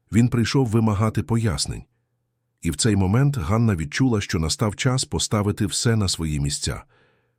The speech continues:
Вона вирівняла плечі, готова почути перші слова звинувачення, адже знала. Попереду ще гарячіша дискусія, де треба буде знайти рівновагу між любов'ю і справедливістю.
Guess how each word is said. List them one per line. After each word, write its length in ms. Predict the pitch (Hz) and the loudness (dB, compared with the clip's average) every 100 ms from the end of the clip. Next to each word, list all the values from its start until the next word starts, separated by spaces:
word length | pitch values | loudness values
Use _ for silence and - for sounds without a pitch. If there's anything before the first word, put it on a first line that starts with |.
| _ _ - | _ _ -4
Вона 240 | 180 143 | 2 4
вирівняла 520 | 127 131 120 113 107 | 4 4 4 2 0
плечі, 500 | 98 90 71 - 69 - - _ | 0 -2 -2 -4 -8 -10 -20 _
готова 400 | - 104 139 127 | -4 0 2 2
почути 400 | 104 98 127 131 | 0 0 0 0
перші 360 | 73 120 120 110 | 0 0 0 -2
слова 340 | - 95 101 | -2 0 0
звинувачення, 760 | 90 76 92 80 73 - 69 64 - _ _ - | 0 0 0 0 -2 -2 -4 -6 -12 _ _ -6
адже 260 | 85 90 | -2 0
знала. 480 | 80 73 69 62 53 - _ _ _ _ _ | 0 0 -2 -4 -12 -18 _ _ _ _ _
Попереду 480 | 90 127 123 104 95 | -2 2 2 2 0
ще 200 | - 113 | 0 0
гарячіша 520 | 95 90 - 123 95 | 2 0 0 0 0
дискусія, 600 | 78 - 131 113 80 69 - - - | -2 -2 -2 0 -2 -4 -6 -20 -8
де 100 | - | -4
треба 280 | 78 123 127 | 0 2 2
буде 220 | 117 104 | 2 2
знайти 400 | 92 101 101 131 | 2 2 2 2
рівновагу 560 | 113 85 87 98 113 98 | 0 2 2 0 0 0
між 240 | 78 71 | 0 0
любов'ю 440 | 87 85 117 104 92 | 0 2 0 0 -2
і 120 | 92 | -2
справедливістю. 1000 | - 92 87 80 110 120 95 - 92 | -2 -2 0 0 2 2 0 0 -2